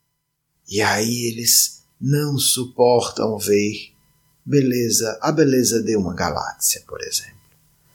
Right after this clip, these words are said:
Não suportam. Coitados. Quando verão algo realmente elevado? Não conseguem ver isso. Por isso, filhos, alertamos.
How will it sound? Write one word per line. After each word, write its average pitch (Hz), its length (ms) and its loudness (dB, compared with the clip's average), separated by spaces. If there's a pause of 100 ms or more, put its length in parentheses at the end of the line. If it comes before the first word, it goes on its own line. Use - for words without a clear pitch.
(100)
Não 427 220 2
suportam. 427 880 0 (1040)
Coitados. 120 1040 -2 (540)
Quando 339 280 4
verão 107 380 2
algo 95 240 0
realmente 92 600 -4
elevado? - 680 -16 (600)
Não 202 160 2
conseguem 202 500 0
ver 285 420 0
isso. - 480 -2 (2500)
Por 101 200 2
isso, 135 380 2
filhos, - 840 -10 (1300)
alertamos. 151 1300 2